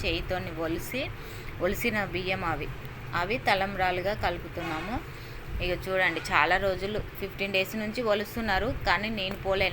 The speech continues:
నాకు వీలు కాలేదు, నేను పోలేదు. మా పక్కన ఆంటీ వాళ్ళు ఇంకా చాలామంది పోయిర్రు. ఈ అసలు ఇగో చూడండి తలంబ్రాలు అయితే కలుపుతున్నారు. ఫస్ట్ ఒక ఫైవ్ మెంబర్స్.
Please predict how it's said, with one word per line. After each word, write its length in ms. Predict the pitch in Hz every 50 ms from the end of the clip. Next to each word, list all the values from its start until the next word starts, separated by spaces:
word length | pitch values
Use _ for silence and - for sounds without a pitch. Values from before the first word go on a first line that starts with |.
| 175
నాకు 160 | 175 185 180 - 190
వీలు 200 | 190 196 196 190 -
కాలేదు, 320 | 196 190 185 185 185 180 208 226
నేను 140 | 233 214 190 175
పోలేదు. 360 | 175 165 160 160 170 170 262 349 - - - - - - - - - -
మా 80 | 196 196 190
పక్కన 320 | 190 190 190 190 190 185
ఆంటీ 160 | 185 185 185 180
వాళ్ళు 160 | 185 185 185 180 180
ఇంకా 180 | 185 180 196 196 -
చాలామంది 520 | 202 185 156 160 165 175 180 180 185 190 190 180
పోయిర్రు. 360 | 180 175 170 170 170 190 254 320 359 - - - - - - - - - - - - - - - - - - - 147 180
ఈ 20 | 180 170 156 90 147
అసలు 280 | - - 185 175 170 165 160 151 147 135 - - - - - - - 180
ఇగో 120 | 190 185 180 - -
చూడండి 380 | 208 208 202 202 185 175 165 - 185
తలంబ్రాలు 400 | 175 180 180 185 180 180 175 175 170
అయితే 140 | 175 190 190 -
కలుపుతున్నారు. 580 | 175 165 165 - - - 175 175 170 170 202 233 - -
ఫస్ట్ 260 | 208 175 - - 196 190
ఒక 120 | 175 175 175 -
ఫైవ్ 180 | 185 175 175 175
మెంబర్స్. 420 | 165 170 170 165 165 170 - 196